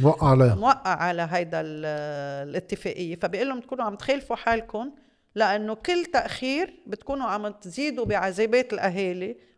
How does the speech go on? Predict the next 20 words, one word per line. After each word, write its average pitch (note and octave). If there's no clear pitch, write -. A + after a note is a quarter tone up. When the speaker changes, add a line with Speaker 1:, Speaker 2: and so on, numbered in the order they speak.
Speaker 2:
وبالتالي C4+
عم A3+
تخالفوا، G#3+
أنتوا A#3+
عم G3
تخالفوا F#3
القانون. E3+
يلي -
Speaker 1:
حصلتوا C#3+
على B2
التحقيق C#3
بالآخر؟ C3
Speaker 2:
ف-، -
أوكي، A#3+
عملنا، C4
طبعًا A#3
بالرغم B3+
من A3
هيدا G3
الشيء، A#3